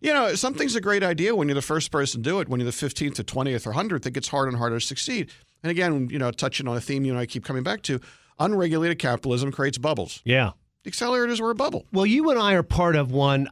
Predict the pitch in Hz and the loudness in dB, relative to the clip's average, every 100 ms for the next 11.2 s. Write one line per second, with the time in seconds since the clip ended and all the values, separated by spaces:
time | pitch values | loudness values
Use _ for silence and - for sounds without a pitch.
0 | - 302 311 - 202 165 131 110 - 147 | -2 2 2 2 2 4 2 2 0 2
1 | 139 131 110 107 117 113 90 98 98 123 | 4 4 4 4 4 2 0 2 2 2
2 | 151 202 160 143 143 113 113 127 110 110 | 2 2 2 4 2 2 2 2 0 0
3 | - 107 87 98 92 - - - 147 135 | 2 0 2 0 0 -6 -6 0 2 4
4 | 117 113 113 113 101 107 - 117 107 101 | 4 2 2 2 2 0 2 2 4 4
5 | 151 165 135 120 151 - 156 143 143 107 | 4 2 2 2 2 0 -2 0 0 -2
6 | 95 - - 131 135 127 - - 127 196 | -4 -10 -2 2 4 4 0 -2 2 2
7 | 160 156 160 160 131 143 131 143 127 113 | 0 0 0 0 2 2 4 4 2 2
8 | 135 113 120 156 - 151 131 139 139 - | 0 0 0 0 0 0 2 2 2 -2
9 | - _ _ 127 135 110 - - - - | -16 _ _ 0 0 0 -2 -4 -6 -8
10 | - - 120 117 - _ _ - 151 180 | -6 -2 0 -2 -8 _ _ -8 -4 -2
11 | 190 | -4